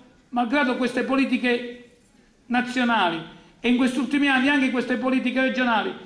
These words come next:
della giunta Scopelliti, di fare tutto quello che potevamo per cercare di invertire la tendenza, di fare la nostra parte.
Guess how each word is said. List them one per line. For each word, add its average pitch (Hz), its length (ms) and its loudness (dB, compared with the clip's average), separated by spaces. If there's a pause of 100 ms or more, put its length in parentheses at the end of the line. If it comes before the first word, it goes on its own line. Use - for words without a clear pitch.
(200)
della 240 300 -2
giunta 233 240 -2
Scopelliti, 226 680 -4
di 208 120 -6
fare 220 160 -2
tutto 226 220 -4
quello 208 180 0
che 202 100 -2
potevamo 190 680 -2 (480)
per 202 180 0
cercare 185 800 -2 (540)
di 214 160 0
invertire 214 420 4
la 214 60 0
tendenza, 165 580 0
di - 260 -4
fare 247 180 0
la 226 80 2
nostra 226 320 0
parte. - 640 -6